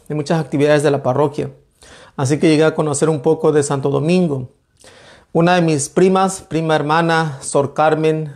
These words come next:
Rosales, eh, Silva, ella decidió entrar con las dominicas de la doctrina cristiana y ahorita ya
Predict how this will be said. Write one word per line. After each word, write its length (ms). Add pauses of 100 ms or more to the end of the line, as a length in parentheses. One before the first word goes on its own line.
(140)
Rosales, 840 (680)
eh, 460
Silva, 760 (520)
ella 600
decidió 460
entrar 340
con 140
las 140
dominicas 560
de 100
la 80
doctrina 360
cristiana 600
y 140
ahorita 340
ya 400